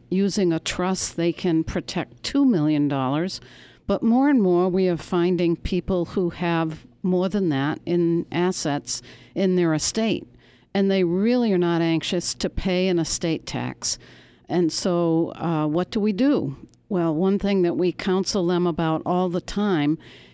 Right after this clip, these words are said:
is doing either direct gifting to an entity like Buzzards Bay Coalition or to, uh, sell assets, as Ray said, through a charitable remainder trust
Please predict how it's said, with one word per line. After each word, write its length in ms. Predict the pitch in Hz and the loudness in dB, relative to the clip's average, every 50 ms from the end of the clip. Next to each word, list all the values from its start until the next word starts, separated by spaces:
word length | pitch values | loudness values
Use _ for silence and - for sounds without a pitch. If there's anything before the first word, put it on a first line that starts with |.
| _ - | _ -2
is 320 | 190 190 185 180 175 160 - | 0 2 2 2 2 0 -2
doing 380 | - 196 185 190 185 185 185 | -2 0 2 4 4 4 4
either 260 | 180 185 185 - 190 175 | 4 2 2 0 -2 -4
direct 720 | 156 - 180 160 147 160 165 185 208 - - - - - | -2 -2 -2 -2 0 0 -2 -2 -4 -6 -10 -18 -14 -6
gifting 600 | - 185 190 196 - - - 214 226 254 262 254 | -2 -2 -2 -2 -4 -4 -2 0 2 2 2 0
to 500 | - - - 180 165 165 165 165 165 - | 0 -2 -2 0 0 2 2 0 0 -2
an 240 | - 156 165 165 151 | -2 0 0 0 0
entity 560 | - - 175 170 170 - 190 170 - 190 180 | -2 -2 -2 -2 -2 -4 -6 -4 -2 -2 0
like 380 | 160 156 151 160 170 165 - - | 0 0 0 0 -2 -4 -6 -6
Buzzards 400 | - 160 156 - 185 151 - - | -4 -4 -2 -2 -4 -6 -6 -6
Bay 260 | - - 156 151 160 151 | -6 -4 -2 -2 -2 -4
Coalition 840 | - - 175 156 151 156 151 143 156 151 - 165 185 190 196 185 - - - - - - _ _ | -4 -4 -4 -2 -2 0 0 0 -2 -2 -2 -2 -2 -2 -2 -4 -8 -14 -20 -20 -20 -20 _ _
or 380 | - 180 190 190 190 190 185 180 | -4 -2 0 2 2 2 0 0
to, 560 | - - - 196 170 175 175 170 165 160 156 - | -2 -4 -2 -2 0 2 2 2 2 2 0 -2
uh, 220 | - 165 156 151 | -2 -2 -2 -2
sell 380 | 143 - - - 170 165 170 170 | -4 -4 -2 -2 0 0 0 0
assets, 640 | 165 160 170 165 - - - 165 160 - - - - | 0 0 -2 -2 -2 -2 -4 -2 -4 -4 -6 -6 -6
as 320 | - 165 170 156 - - | -4 -4 -4 -4 -4 -4
Ray 180 | 175 156 151 160 | -2 -2 -2 -2
said, 360 | 147 - - 175 151 143 151 | -2 -2 -2 -2 -2 -4 -4
through 480 | - - - 202 202 202 190 185 175 - - - - - - - | -8 -6 -4 0 0 2 2 0 0 -2 -6 -20 -20 -20 -14 -6
a 80 | - 185 | -6 -4
charitable 680 | - - - 185 180 180 180 175 170 175 165 175 175 | -4 -2 -2 0 2 2 2 2 0 0 0 0 0
remainder 560 | 160 175 175 170 170 170 175 175 160 160 170 | 2 2 2 2 2 2 2 2 2 0 -2
trust 680 | - - - - - 240 247 196 156 160 - - - - | -4 -6 -8 -4 -2 0 0 0 0 -2 -2 -4 -6 -10